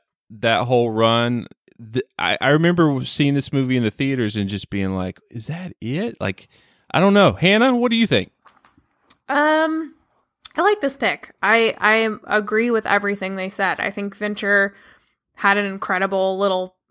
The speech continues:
Speaker 2: line there, and then he followed this movie up with Gone Girl. So I, <laughs> I think he's doing just fine. And then he followed Gone Girl up with Mindhunter. <laughs> So I think, I think Fincher is in a good spot, you guys. I don't think we need to worry about him.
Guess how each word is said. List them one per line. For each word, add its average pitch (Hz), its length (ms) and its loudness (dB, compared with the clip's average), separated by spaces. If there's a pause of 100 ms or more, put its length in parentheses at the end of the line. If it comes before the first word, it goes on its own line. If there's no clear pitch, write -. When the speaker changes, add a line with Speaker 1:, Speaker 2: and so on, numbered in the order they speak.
(240)
Speaker 2:
line 208 460 0
there, 196 280 0
and 208 160 -2
then 208 80 0
he 196 80 -4
followed 208 460 2
this 208 180 -2
movie 196 280 -4
up 190 120 -6
with - 160 -14
Gone 208 320 0
Girl. - 320 -6
So - 180 -6
I, 190 220 -2 (100)
<laughs> - 120 -6
I 294 80 6
think 285 260 -2
he's 277 180 -6
doing 247 260 -2
just 240 200 -6
fine. 202 320 0
And 202 100 -2
then 220 80 2
he 233 80 0
followed 226 380 0
Gone 214 240 4
Girl 220 240 0
up 214 140 0
with 196 100 -6
Mindhunter. 214 800 -2
<laughs> 220 60 -14
So 277 140 2
I 247 80 2
think, 269 360 -4 (520)
I - 80 -2
think 427 180 0
Fincher 269 460 2
is 196 100 -4
in 190 80 -2
a 185 60 -4
good 240 320 -2
spot, - 400 2
you - 60 -12
guys. 170 360 -2
I - 100 -6
don't 226 280 -2
think 240 100 0
we 247 80 0
need 220 160 0
to 190 80 0
worry 165 220 0
about 156 220 -6
him. - 300 -10